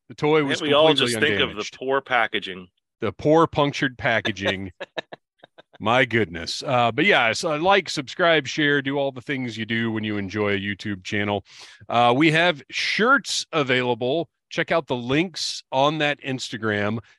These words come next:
Speaker 1: And if you were here before the show started, the trailer for our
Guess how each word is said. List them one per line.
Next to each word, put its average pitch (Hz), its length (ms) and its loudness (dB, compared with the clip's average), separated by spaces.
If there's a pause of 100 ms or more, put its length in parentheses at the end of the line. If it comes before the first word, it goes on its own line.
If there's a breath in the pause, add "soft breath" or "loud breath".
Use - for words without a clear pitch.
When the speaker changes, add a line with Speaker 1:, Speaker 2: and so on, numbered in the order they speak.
Speaker 1:
And 113 320 0
if 113 140 0
you 117 240 0
were 113 220 -2
here 127 500 0 (140)
before 113 280 -4
the 131 80 -2
show 123 220 0
started, 139 480 0
the 107 80 -2
trailer 151 480 -2
for 123 320 -4
our 107 380 -2